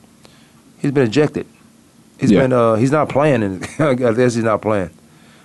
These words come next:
Speaker 1: I don't know.
Speaker 2: No,
Speaker 1: He's
Speaker 2: he's
Speaker 1: been
Speaker 2: the
Speaker 1: ejected of, of the Dallas game.
Speaker 2: He got ejected, but
Speaker 1: That, that, that's serious.
Speaker 2: he got a
Speaker 1: three one.
Speaker 2: flagrant two, but I don't. I, I believe he's still playing
Speaker 1: Yeah, he,
Speaker 2: tonight.
Speaker 1: he, he'll be in the
Speaker 2: He'll
Speaker 1: next
Speaker 2: still
Speaker 1: game.
Speaker 2: play tonight.
Speaker 1: Yeah, they'll close it out tonight.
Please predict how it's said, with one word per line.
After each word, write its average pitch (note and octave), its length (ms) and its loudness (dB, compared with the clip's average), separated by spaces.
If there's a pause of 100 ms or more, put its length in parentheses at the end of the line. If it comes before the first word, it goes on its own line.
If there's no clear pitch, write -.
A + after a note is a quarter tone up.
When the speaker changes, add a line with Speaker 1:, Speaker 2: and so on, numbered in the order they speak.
(200)
Speaker 1:
I A#2 40 -2
don't A2+ 220 2
know. C3 120 4
Speaker 2:
No, - 40 4
Speaker 1:
He's C#3+ 100 4
Speaker 2:
he's E3+ 80 6
Speaker 1:
been C#3 60 4
Speaker 2:
the B2+ 60 4
Speaker 1:
ejected A#2+ 420 0
of, G#2+ 320 2
of A2 120 0
the G2 80 -2
Dallas F#2+ 320 0
game. F2+ 140 -4
Speaker 2:
He C3+ 100 4
got D#3 160 2
ejected, A#2 640 2
but G#2+ 300 4 (200)
Speaker 1:
That, D#3+ 200 -2
that, - 120 0
that's E3+ 160 2
serious. D#3 320 4
Speaker 2:
he A#2+ 120 4
got C3+ 160 4
a - 20 4
Speaker 1:
three A2+ 100 2
one. B2+ 100 4
Speaker 2:
flagrant B2 240 4
two, A#2 220 4
but G#2 220 6
I F#2 120 4
don't. A2 260 2 (440)
I, - 200 2
I - 120 0
believe A#2+ 240 4
he's A2+ 120 4
still G#2 180 2
playing F2 480 2
Speaker 1:
Yeah, C#3+ 200 4
he, - 40 4 (160)
Speaker 2:
tonight. - 60 -2
Speaker 1:
he, D3 120 4
he'll D3+ 140 4
be C3+ 200 0
in C#3+ 80 2
the A#2 80 0
Speaker 2:
He'll G#2+ 120 4
Speaker 1:
next G#2 140 4
Speaker 2:
still A2 200 4
Speaker 1:
game. F#2+ 80 -2
Speaker 2:
play G#2 200 2
tonight. E2+ 400 0
Speaker 1:
Yeah, F2+ 240 -6 (100)
they'll A#2 160 0
close A2+ 260 2
it G2+ 60 2
out F#2+ 140 0
tonight. F2+ 340 -4